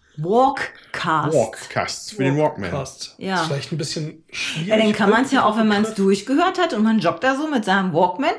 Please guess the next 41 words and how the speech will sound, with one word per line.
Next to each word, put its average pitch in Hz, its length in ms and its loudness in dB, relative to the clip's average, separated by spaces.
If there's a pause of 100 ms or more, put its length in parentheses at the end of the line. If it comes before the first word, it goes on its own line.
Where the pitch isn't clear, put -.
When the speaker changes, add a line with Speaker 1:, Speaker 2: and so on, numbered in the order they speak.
(260)
Speaker 1:
das 196 140 -2
einfach 180 300 0
jemand 180 340 -4
anders 220 360 -2
in 180 160 -4
die 165 140 -8
Hand 160 240 -8
drücken. 160 340 -12 (680)
Den 190 80 2
Speaker 3:
Genau, - 160 6
Speaker 1:
man 180 100 4
beim 196 80 4
Speaker 3:
habt 214 100 2
ihr 240 60 4
schon 285 120 4
Speaker 1:
Joggen - 120 2
Speaker 3:
ein - 40 -2
Speaker 1:
trifft, 196 240 2
das 156 60 4
Speaker 3:
Gespräch? 247 160 4
Speaker 1:
ist 226 120 -2
ja 190 140 4
auch 196 120 2
schon 415 140 -6 (160)
cool. 185 260 2 (140)
Speaker 3:
Joggt 127 180 -2
Speaker 2:
Ja. - 60 2
Speaker 3:
euch 147 120 0
eine 143 200 2
hübsche - 240 -8
Frau 254 300 0
entgegen, 196 440 2
sagst 170 300 -4
du, 127 200 -2 (640)
„Hier, 233 340 4
ein 147 300 -2 (220)
Walkcast, 147 1120 0 (220)
schon 156 260 2
mit 139 140 0
fünfzehn 220 520 0
Sternen.“ 185 680 0